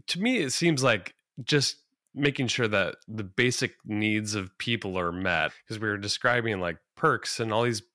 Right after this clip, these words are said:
amazing things we're throwing at employees, but <laughs> really, when it, when you get to the root of it, we're just wanting our basic needs met.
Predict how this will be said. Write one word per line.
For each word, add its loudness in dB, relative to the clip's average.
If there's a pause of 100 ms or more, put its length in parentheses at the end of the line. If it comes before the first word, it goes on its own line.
amazing 2
things 0
we're 2
throwing 2
at 0
employees, 0
but 0
<laughs> -2
really, 2 (360)
when 0
it, -6
when 0
you -2
get 2
to 0
the 2
root 4
of 2
it, 2
we're 2
just 0 (180)
wanting 2
our 4
basic 0
needs -2
met. 2